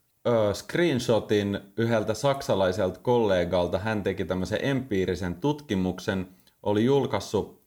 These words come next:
ensi yhden kuukauden putkeen pelkkiä stillejä ja sitten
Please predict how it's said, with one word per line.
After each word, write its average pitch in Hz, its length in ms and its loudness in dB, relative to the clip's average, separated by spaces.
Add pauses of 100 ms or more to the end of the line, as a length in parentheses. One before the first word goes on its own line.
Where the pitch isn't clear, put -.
ensi 113 320 0
yhden 131 500 0 (340)
kuukauden 95 800 2
putkeen 87 1040 0
pelkkiä 87 640 0
stillejä 98 840 0 (300)
ja 82 480 2
sitten 87 680 -2